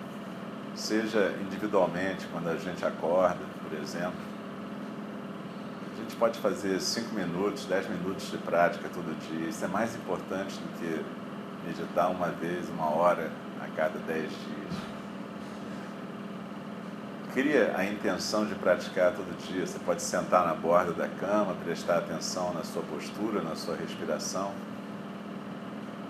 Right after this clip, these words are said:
E praticar um pouquinho essa presença no momento.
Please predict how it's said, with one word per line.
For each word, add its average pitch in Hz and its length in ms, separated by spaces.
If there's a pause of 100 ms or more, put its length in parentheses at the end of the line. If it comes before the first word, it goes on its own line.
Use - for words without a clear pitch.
(2000)
E - 40
praticar 120 480
um 123 100
pouquinho - 520 (760)
essa 82 480 (120)
presença 92 720 (680)
no 85 80
momento. 76 640